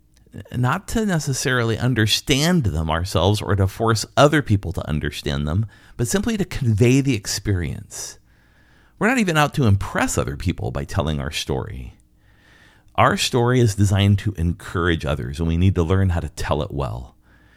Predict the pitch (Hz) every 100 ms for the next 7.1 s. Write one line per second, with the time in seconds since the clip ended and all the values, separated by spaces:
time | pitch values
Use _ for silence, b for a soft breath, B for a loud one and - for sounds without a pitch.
0 | b b - 110 131 135 120 104 101 95
1 | 92 92 98 98 98 95 87 - 82 78
2 | 76 78 76 69 58 58 62 b b b
3 | b 90 95 87 98 87 87 90 92 -
4 | 113 98 85 - 78 73 90 117 196 123
5 | 62 64 - 95 - 175 185 139 104 101
6 | 92 87 69 90 104 160 87 64 50 60